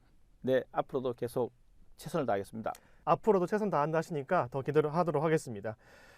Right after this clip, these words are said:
Speaker 2: 자, 첫 번째 질문 들어가겠습니다. 지방자치단체장이 에스엔에스에 게시한 업적 홍보 글에
Speaker 1: 음.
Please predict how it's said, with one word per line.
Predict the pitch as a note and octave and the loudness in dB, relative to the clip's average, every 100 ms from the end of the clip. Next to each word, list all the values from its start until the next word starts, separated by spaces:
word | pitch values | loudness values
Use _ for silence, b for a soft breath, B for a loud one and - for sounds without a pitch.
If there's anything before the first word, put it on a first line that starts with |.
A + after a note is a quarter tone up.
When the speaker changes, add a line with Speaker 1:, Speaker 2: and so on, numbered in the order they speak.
| b b b - | b b b 4
Speaker 2:
자, | A#3 G#3 C#3+ B2 | 10 10 10 6
첫 | B3+ - | 4 12
번째 | C4+ B3+ | 12 12
질문 | A3+ G#3+ F#3+ | 10 8 8
들어가겠습니다. | F#3+ E3 D3+ C#3+ C3+ B2 | 10 10 8 4 2 2
지방자치단체장이 | - G3 C#4 D4 C#4 F3+ E3 - - - G3+ F#3 C#3+ F3+ B3 G#3 D3 G#3+ | 4 8 8 8 6 4 4 0 -12 -4 -4 -2 -2 2 6 6 6 6
에스엔에스에 | A#2+ C3+ - B3 A#3+ A#3+ | 6 2 4 6 6 6
게시한 | G#3 G3+ A3 | 4 6 4
업적 | C#3+ - - A#3 | 4 2 4 4
홍보 | G#3 G3 F3 | 4 2 2
글에 | B2+ C3+ | 4 4
Speaker 1:
음. | A#3 | 2